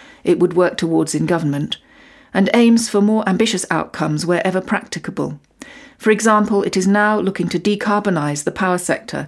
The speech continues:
by the early twenty thirties, nearly two decades sooner than the previous target date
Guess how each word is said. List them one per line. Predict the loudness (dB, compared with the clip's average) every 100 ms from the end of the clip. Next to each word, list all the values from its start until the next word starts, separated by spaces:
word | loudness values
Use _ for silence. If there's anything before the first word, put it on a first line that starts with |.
| -14 -20 _
by | -2 2
the | 4 4
early | 2 0
twenty | 0 -2 -2
thirties, | 0 0 0 -4 -6 -6 -14 -20 _ _ 2
nearly | 4 4
two | 2 2 2
decades | 2 0 -2 -2 -4
sooner | 0 0 0 -2
than | -4 -4
the |
previous | 0 0 2 0 -2
target | -4 -4 -4 -4
date | -2 -2 -4